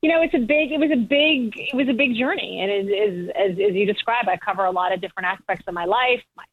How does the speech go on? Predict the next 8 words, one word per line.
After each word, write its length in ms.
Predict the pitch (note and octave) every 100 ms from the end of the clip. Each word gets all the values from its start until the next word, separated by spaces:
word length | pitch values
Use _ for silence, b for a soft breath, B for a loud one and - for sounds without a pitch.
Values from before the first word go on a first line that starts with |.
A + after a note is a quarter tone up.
| _ -
professional 380 | B3 A3+ A3+
life, 180 | G#3 G3+ F3+
my 100 | E3+
marriage, 440 | F#3 G#3 G#3 F3+
my 160 | E3+ -
early 340 | G3 G3 F#3 -
family 540 | G3+ G3+ G3+ G3 G3+ _ _ _ _ _
history. 760 | G#3+ G#3+ - A3 G3 F#3+ F#3+ -